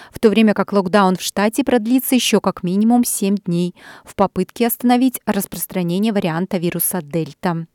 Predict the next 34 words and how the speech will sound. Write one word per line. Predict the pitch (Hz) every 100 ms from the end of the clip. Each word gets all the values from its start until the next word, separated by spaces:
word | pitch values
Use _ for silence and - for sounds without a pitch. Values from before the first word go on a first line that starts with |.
| _ - - - -
С |
двадцати | 185 214 220 240 - 240
трёх | 220 247 220 190
пятидесяти | - - 196 175 - 202
девяти | 175 185 - -
вторника | - - 175 170 208 - 269 - - -
жителям | - 269 262 262
штата | 226 - 226
Виктория, | 202 208 - 233 254 269
находящимся | 262 247 254 247 262 247 262
в | 226
Новом | 226 220 214
Южном | 208 196 196 190
Уэльсе | 185 220 247 -
и | 214
австралийской | 196 196 185 180 - 185
столичной | - 180 170 - 170
территории, | - 175 175 208 247 269 269 - - -
больше | 170 202 220 - 294
не | 277 233
разрешено | 214 175 - 180 175
возвращаться | 240 214 170 - 202 - 190
домой. | 160 160 170 170 _ _ - - -
На | 220
выдачу | 254 220 -
разрешений | 220 202 190 190 - 226 269
для | 240 262
пребывающих | 254 240 240 262 247 - 240
из | -
красной | 240 233 240
зоны | 208 240 233 233
объявлена | 175 170 170 190 226
двухнедельная | 220 220 - 160 170 170 185
пауза. | 160 165 160 160 185 165